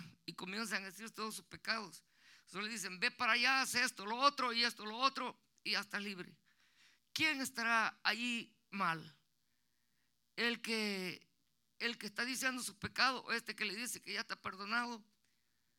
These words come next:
Eso es triste, hermanos. Eso es triste porque para Dios eso no vale, eso no existe. Tenemos que estar directos con Dios nosotros.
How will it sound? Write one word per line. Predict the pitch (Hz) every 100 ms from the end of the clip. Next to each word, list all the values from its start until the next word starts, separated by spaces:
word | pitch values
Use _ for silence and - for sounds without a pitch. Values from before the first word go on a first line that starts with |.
| _ _ -
Eso | -
es | 294
triste, | 294 302 -
hermanos. | 180 147 135 143 - _ _ _ _
Eso | - 254
es |
triste | - 285 269 240
porque | 202 175
para | 202 196 190
Dios | 202 277 285 - - _ _ _ _ _
eso | 220 - 269
no | 247
vale, | 220 277 254
eso | 180 233
no | 262
existe. | 269 - 302 - 202 156 151 _ _ - _ _
Tenemos | 202 214 262 277
que | 247
estar | 254 262
directos | 214 233 302 330 262 -
con | 214 214
Dios | 254
nosotros. | 247 226 277 277 190 143 -